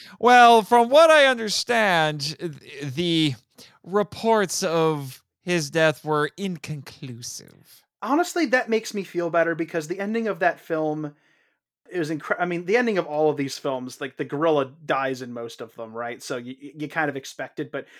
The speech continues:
Speaker 2: something about how brutal the ending of Mighty Peking Man was hurt me. So I'm glad he's,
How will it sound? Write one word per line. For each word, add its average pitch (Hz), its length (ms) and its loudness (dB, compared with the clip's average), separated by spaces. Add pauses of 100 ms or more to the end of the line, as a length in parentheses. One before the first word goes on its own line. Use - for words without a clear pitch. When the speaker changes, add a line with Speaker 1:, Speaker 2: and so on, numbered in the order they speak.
(100)
Speaker 2:
something 269 340 -2
about 202 180 2
how 175 140 0
brutal 147 720 -4 (240)
the 160 160 -2
ending 156 380 -2
of 139 340 -2 (160)
Mighty 139 260 -8
Peking 143 400 -10
Man 139 220 -4
was 143 200 -2
hurt 135 220 -12
me. 165 120 -10
So 269 120 -4
I'm 254 80 -2
glad 294 260 0
he's, 294 300 -6